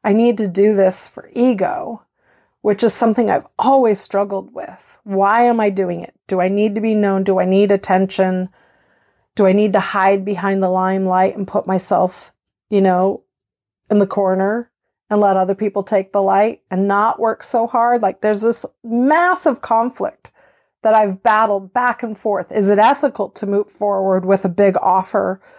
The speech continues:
for, for my community to learn from me? Is it an obligation? Does it, is it better if I do it with a we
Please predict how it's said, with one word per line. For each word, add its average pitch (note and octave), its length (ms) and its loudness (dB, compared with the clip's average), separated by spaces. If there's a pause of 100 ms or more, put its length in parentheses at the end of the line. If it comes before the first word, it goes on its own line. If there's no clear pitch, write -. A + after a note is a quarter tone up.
(200)
for, A3 320 2
for G3+ 520 0
my G3 160 2
community G3 840 -2 (280)
to A3 140 0
learn G3 340 2
from F#3 300 -4
me? F#3 260 -8 (520)
Is A3 320 2
it A3 540 0 (360)
an G#3 140 0
obligation? F#3+ 1160 -2 (300)
Does G#3+ 280 2
it, A3+ 160 0
is G#3 140 2
it G3+ 120 -4
better A3 260 2
if A3 120 -4
I G#3 100 2
do G#3+ 300 0
it - 140 -4
with G#3+ 180 -2
a G#3+ 80 2
we G3+ 560 0